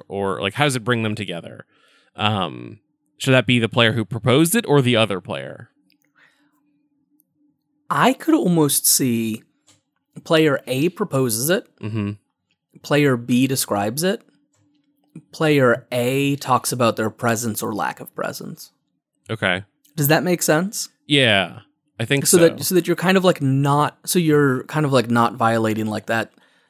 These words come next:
Speaker 2: you don't define your own problem.
Speaker 1: Yeah.
Speaker 2: You know, like, so player A is defining the problem of, like, what does it look like that we are, like, what does it look like for us to do this cool thing?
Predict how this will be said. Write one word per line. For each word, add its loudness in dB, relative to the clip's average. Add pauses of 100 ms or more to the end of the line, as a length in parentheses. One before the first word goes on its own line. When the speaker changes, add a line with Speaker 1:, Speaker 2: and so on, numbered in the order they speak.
(260)
Speaker 2:
you -2
don't 0
define 0
your 0
own -4 (1120)
problem. -2 (400)
Speaker 1:
Yeah. -2
Speaker 2:
You 2
know, 4
like, 2
so 2
player 2
A 0
is 0
defining -2
the -4
problem 0
of, -8
like, -6
what 0
does -2
it 0
look -4
like -6
that -8
we 0
are, 0 (380)
like, -4
what 2
does 0
it -2
look -2
like 0
for 0
us 0
to -2
do -4
this -6
cool -12
thing? -16